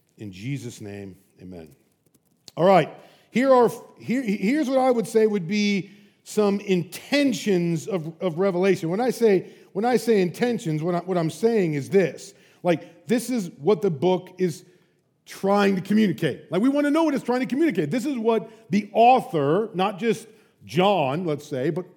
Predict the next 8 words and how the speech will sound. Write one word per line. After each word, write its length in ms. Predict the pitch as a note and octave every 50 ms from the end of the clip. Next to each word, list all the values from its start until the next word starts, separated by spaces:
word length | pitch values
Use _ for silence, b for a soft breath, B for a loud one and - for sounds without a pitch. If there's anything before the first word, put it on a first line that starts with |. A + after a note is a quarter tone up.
| _ _
arguably 640 | - F#3 G3 G#3+ G#3+ D3 G3 G3 E3+ G3+ F#3 D3 A#2
God 320 | - F#3 F#3+ G3+ A3+ A#3 F3+
himself 580 | F#3 F3+ D#3 - - G#3+ G#3 F3+ D#3+ D3+ D3+ -
is 200 | G#3 G#3+ F3 D#3+
wanting 560 | D#3 C#3 D3 F#3 G#3 A3 A3 A3 G#3+ G#3+ G3+
us 220 | G3+ F3+ F3+ F3
to 160 | - - -
know. 500 | E3+ E3 D#3+ D3+ C3+ G#2+ G2+ G#2 A#2 D#3+